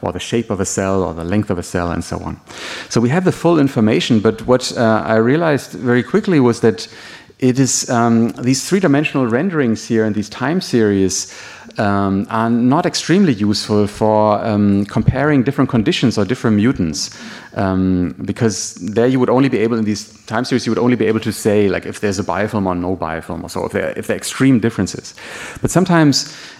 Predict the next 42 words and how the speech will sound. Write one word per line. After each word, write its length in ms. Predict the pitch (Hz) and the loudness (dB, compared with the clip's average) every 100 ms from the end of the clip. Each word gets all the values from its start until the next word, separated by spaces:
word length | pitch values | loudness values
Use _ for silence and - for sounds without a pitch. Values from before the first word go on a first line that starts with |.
| - | -4
um, 560 | 120 120 120 117 113 120 | 0 4 4 4 2 0
uh, 720 | - 107 104 101 104 113 98 98 | -2 0 2 0 -2 -6 -8 -8
extreme 360 | - - 185 202 | -6 0 2 2
differences 360 | 165 147 123 | 2 0 2
are 120 | 120 | 0
important, 460 | 117 - 175 214 160 | 2 0 0 2 0
but 120 | 120 | 0
sometimes 320 | 170 165 127 | 0 -2 0
you 80 | 131 | 0
also 200 | 135 143 | 0 0
want 180 | 131 131 | 0 0
to 180 | 120 - | -2 -2
understand 340 | 117 - 120 | -2 0 0
if 100 | 113 | 2
there 140 | 113 113 | 2 2
are 60 | |
smaller 400 | 110 131 165 156 | 2 2 4 2
differences 600 | 104 - 92 95 90 82 | 0 -2 -6 -4 -6 -4
that 140 | 95 92 | -4 -2
are 120 | 90 107 | -2 -2
maybe 180 | 95 | -2
sit-, 400 | 98 104 - - - | -2 -4 -6 -10 -6
um, 400 | 104 90 85 80 | -4 -2 -2 -2
significant, 720 | - 101 110 110 92 80 - | -2 0 0 0 -2 -6 -12
uh, 180 | - - | -12 -12
statistically 480 | - 104 104 98 92 | -6 -6 -4 -2 -2
significant. 520 | - 90 87 - - - - - - - - | 0 -2 -2 -4 -8 -10 -10 -8 -8 -8 -2
And 120 | 104 | 0
so 120 | 131 | 0
to 120 | - | 0
come 200 | - 127 | 0 2
up 140 | 175 180 | 2 2
with 280 | 123 113 85 | 0 -2 0
more, 640 | 117 117 117 113 104 - | 2 4 2 2 0 -2
uh, 220 | 104 92 | -2 -4
better 260 | 104 135 147 | -2 0 2
ways 240 | 127 120 | 2 0
to 60 | - | -2
compare 500 | 117 110 160 196 160 | -2 -2 0 0 0
biofilm 520 | 98 92 92 104 101 | -2 -2 -2 -2 0
growth 280 | 95 104 - | 0 -2 0
phenotypes, 760 | 107 98 - 90 90 - | 0 0 0 -2 -4 -6